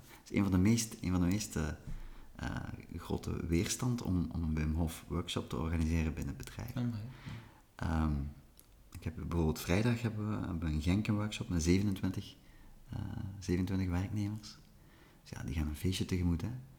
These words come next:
Speaker 1: Dat is een ongelooflijke, die praten daar binnen een half jaar, binnen een jaar nog over.
Speaker 2: Mhm.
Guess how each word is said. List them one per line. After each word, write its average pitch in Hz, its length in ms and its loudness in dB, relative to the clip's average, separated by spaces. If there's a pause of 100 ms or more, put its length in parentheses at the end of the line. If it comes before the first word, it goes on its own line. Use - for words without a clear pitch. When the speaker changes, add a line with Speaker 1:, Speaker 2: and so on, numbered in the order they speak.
(320)
Speaker 1:
Dat 78 120 -4
is 82 60 0
een 80 100 0
ongelooflijke, 90 960 4 (180)
die 85 100 -2
praten 87 320 4
daar 85 140 6
binnen 82 200 6
een 80 60 6
half 82 220 4
jaar, 82 160 2
binnen 82 180 4
een 80 60 6
jaar 80 140 4
nog 104 160 4
over. 117 280 2
Speaker 2:
Mhm. 127 120 4